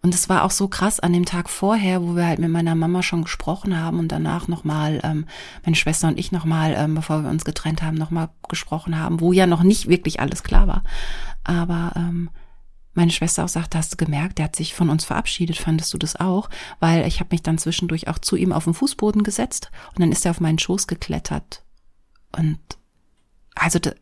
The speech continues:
also, dass ich so das Gefühl hatte, der, der, der sucht meine Nähe und obwohl ihm vielleicht auch alles wehtut, findet er das total wichtig. Und als sie das so sagte, habe ich auch gedacht, ja, vielleicht hat er mir dann auch gesagt, so, "Reicht, ich komme jetzt nochmal zu dir, aber ihr werdet schon wissen, was gut ist."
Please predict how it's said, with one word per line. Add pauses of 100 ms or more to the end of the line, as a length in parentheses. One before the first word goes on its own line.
(100)
also,
dass
ich
so
das
Gefühl
hatte,
der,
der,
der
sucht
meine
Nähe
und (160)
obwohl
ihm
vielleicht
auch
alles
wehtut, (380)
findet
er
das
total
wichtig.
Und
als
sie
das
so
sagte,
habe
ich
auch
gedacht,
ja, (640)
vielleicht
hat
er
mir
dann
auch
gesagt,
so, (420)
"Reicht,
ich
komme
jetzt
nochmal
zu
dir,
aber
ihr
werdet
schon
wissen,
was
gut
ist."